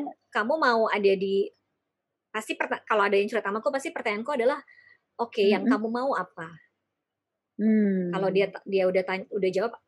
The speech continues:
Speaker 1: "Ya dia mau apa?" Terus aku akan tanya, "Yang bisa kamu lakukan untuk me-, mencapai yang kamu mau apa?"
Speaker 2: Mm-mm.
Speaker 1: Semua pasti mindsetnya masih, kalau dia, kalau misalkan kalau mantan suami gua gini,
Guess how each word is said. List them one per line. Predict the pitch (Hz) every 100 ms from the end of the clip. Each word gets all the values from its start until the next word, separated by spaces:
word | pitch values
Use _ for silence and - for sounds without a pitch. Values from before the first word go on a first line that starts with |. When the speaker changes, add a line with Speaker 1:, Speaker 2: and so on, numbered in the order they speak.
| -
Speaker 1:
"Ya | 196
dia | 208
mau | 226 196
apa?" | 185 226
Terus | 226 269 -
aku | - - 233
akan | 226
tanya, | 226 226 214
"Yang | 214 202 202
bisa | 214 226
kamu | 220 220 214 208
lakukan | 208 254 - 320
untuk | 226 214 214 _
me-, | 220 214 208 202
mencapai | 208 208 196 196 214 202
yang | 208
kamu | 202
mau | 196 202 220
apa?" | 185 - 165 - - - - _ _ _ _ _ _ _ _ _ 214
Speaker 2:
Mm-mm. | 202 208
Speaker 1:
Semua | 285 269 302 370
pasti | 330 320 - 359 370 - _
mindsetnya | 247 247 254 262 330
masih, | 302 262 339 339 _ _ _ _ _ _ _ 202 190 - _ _ - _ _ _ -
kalau | 226 233 220
dia, | 226 220 214 214
kalau | 226 202 208
misalkan | 214 233 240
kalau | 233 214 208
mantan | 208 214 214
suami | 240 202 208
gua | 185 185
gini, | 185 202 247 339 381